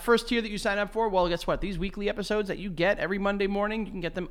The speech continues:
a week in advance, seven whole days before anybody else. So when you go on YouTube and you see, like,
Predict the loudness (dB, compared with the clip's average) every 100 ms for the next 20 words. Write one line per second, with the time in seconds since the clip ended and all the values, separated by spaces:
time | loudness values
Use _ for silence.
0 | 2 4 6 4 4 2 4 2 0 -4
1 | -12 -6 4 6 6 6 4 4 4 4
2 | 0 -2 0 0 0 0 0 -2 -2 -4
3 | -4 -2 -2 -2 -2 -2 -2 -2 -4 -4
4 | -6 -6